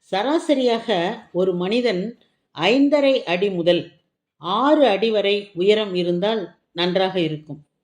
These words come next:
ஆனால் ஒரு குடும்ப உறுப்பினர்கள் அனைவருமே ஆறு அடிக்கு மேல் உயரம் இருந்தால்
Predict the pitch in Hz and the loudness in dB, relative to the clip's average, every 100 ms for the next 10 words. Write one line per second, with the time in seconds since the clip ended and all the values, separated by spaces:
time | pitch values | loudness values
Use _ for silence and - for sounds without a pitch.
0 | _ _ _ 160 202 190 214 262 - _ | _ _ _ -6 -2 0 -2 -6 -12 _
1 | _ _ - 190 196 202 254 302 302 254 | _ _ -2 0 0 0 2 4 4 4
2 | 233 233 240 220 196 180 - - 170 208 | 2 0 -4 -4 -4 -6 -6 -10 -6 0
3 | 277 330 320 262 240 254 202 233 254 _ | 2 4 4 2 0 -2 -2 -4 -6 _
4 | _ _ _ 160 190 254 302 311 233 196 | _ _ _ -8 -4 0 2 2 2 2
5 | 226 - 202 196 175 - - 175 202 233 | -2 -2 -2 0 0 -4 -12 -4 0 2
6 | 214 196 190 185 170 151 | 0 -2 -4 -4 -2 -4